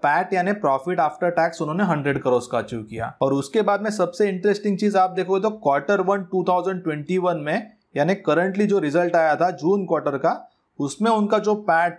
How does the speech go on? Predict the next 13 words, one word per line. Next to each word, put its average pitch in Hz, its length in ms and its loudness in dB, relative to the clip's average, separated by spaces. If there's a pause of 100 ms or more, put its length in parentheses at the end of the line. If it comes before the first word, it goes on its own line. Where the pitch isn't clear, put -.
था 175 120 2
वो 185 180 -2
सिर्फ 220 220 -2 (140)
वन 202 240 2
क्वार्टर 185 360 0
का, 156 160 2
सिंगल 160 440 -2
क्वार्टर 180 300 -2
का 220 140 0 (120)
एटी 165 260 0
करोड़ 160 360 0
का 131 100 2
था। 123 300 -6